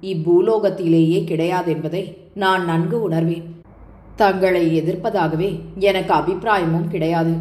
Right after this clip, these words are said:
தாங்கள் என்ன செய்த போதிலும் சந்தோஷமாய் ஏற்றுக்கொள்ள தயாராய் காத்து கொண்டிருக்கிறேன். தாங்கள் இஷ்டம் போல் அடியுங்கள், உதையுங்கள், காரி உமிழுங்கள், கழுத்தை பிடித்து தள்ளுங்கள். இன்னும் என்னென்ன செய்ய வேண்டுமென்று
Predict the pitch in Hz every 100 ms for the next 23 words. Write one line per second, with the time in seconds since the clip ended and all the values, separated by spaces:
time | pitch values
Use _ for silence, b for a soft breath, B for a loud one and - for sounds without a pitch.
0 | - - - - - 185 175 170 160 151
1 | 175 190 196 165 165 156 156 151 170 -
2 | - - - - 214 277 214 233 - 175
3 | 160 170 160 160 208 165 151 - - -
4 | - - - 175 180 196 185 160 185 160
5 | 160 - 208 170 160 170 165 - - -
6 | - - 196 180 175 165 156 160 208 190
7 | 165 180 185 147 180 175 165 - - -
8 | 175 185 196 220 185 170 - - - -
9 | 180 170 202 196 165 180 185 185 165 -
10 | - - - - 196 202 - 226 - 170
11 | 165 214 165 165 185 180 165 165 - _
12 | _ _ - 233 180 175 196 165 - -
13 | - 196 185 185 226 240 220 190 165 185
14 | 180 165 160 151 202 -